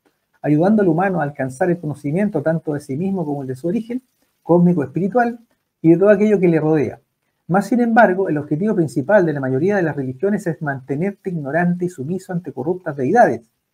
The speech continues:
arcontes. El caso más notorio de esto sería el cristianismo o el judeocristianismo, que con sus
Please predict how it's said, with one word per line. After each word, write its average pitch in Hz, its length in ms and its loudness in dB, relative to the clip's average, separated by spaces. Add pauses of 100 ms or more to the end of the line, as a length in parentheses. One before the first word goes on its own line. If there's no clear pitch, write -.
(120)
arcontes. 226 640 -8 (480)
El 135 120 -4
caso 185 240 -2
más 180 160 0
notorio 202 520 2
de 165 80 0
esto 180 200 -4
sería 180 360 0
el 185 100 -4
cristianismo 190 600 -2
o 165 60 0
el 139 60 -4
judeocristianismo, 170 1040 -4 (120)
que 151 120 -6
con 147 100 -6
sus 143 160 -16